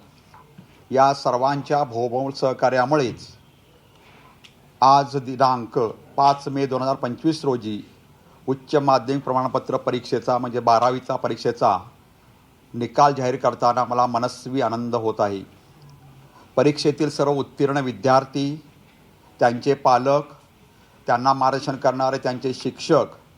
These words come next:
यांचे मनपूर्वक अभिनंदन. उत्तीर्ण झालेल्या विद्यार्थ्यांना पुढील शैक्षणिक वाटचालीसाठी शुभेच्छा.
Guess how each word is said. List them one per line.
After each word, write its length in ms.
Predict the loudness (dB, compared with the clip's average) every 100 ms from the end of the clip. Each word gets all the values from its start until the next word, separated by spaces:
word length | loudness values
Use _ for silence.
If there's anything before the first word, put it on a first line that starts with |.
| _ _ _ -20 _ 0
यांचे 400 | 0 0 -2 0
मनपूर्वक 720 | 0 -4 -2 -4 -2 -2 -2
अभिनंदन. 580 | -6 -4 -4 -2 -2 -2 -4 -8 -10 -20 -20 -20 -20 -20 -20 _ -20 -20 -6
उत्तीर्ण 480 | -6 0 2 2 2
झालेल्या 380 | 2 2 2
विद्यार्थ्यांना 840 | 0 -2 2 2 4 2 2 2 0 -4 -18 -20 -20 -20 -20 -20 -20 -4
पुढील 220 | 0 0
शैक्षणिक 560 | 2 -2 0 -2 -2 0
वाटचालीसाठी 760 | 0 2 -2 0 -2 -2 -4
शुभेच्छा. 580 | -4 0 0 0 -4